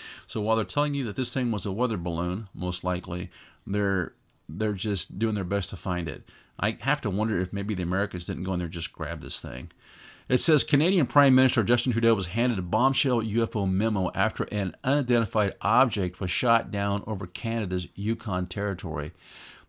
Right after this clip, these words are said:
The note was given to Trudeau in February, just days at, before searches for the mystery unidentified and aerial phenomena, or U A P, was called off.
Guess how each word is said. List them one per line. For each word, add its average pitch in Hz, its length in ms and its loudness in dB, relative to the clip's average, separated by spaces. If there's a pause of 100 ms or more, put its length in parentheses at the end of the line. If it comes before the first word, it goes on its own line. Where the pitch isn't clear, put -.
The 120 100 8
note 139 380 4
was 95 140 0
given 120 280 4
to 117 140 -4
Trudeau 110 320 2
in 95 200 0
February, 98 640 2
just 110 460 -2
days 117 480 2
at, - 340 -4
before 113 300 0
searches 101 560 0
for 107 140 -2
the 98 80 0
mystery 104 420 -2 (100)
unidentified 104 580 0
and 90 120 -2
aerial 107 220 0
phenomena, 98 500 0
or 101 180 -2
U 101 160 -2
A 95 40 -2
P, 110 180 -2
was 87 140 -4
called 98 260 -2
off. - 500 2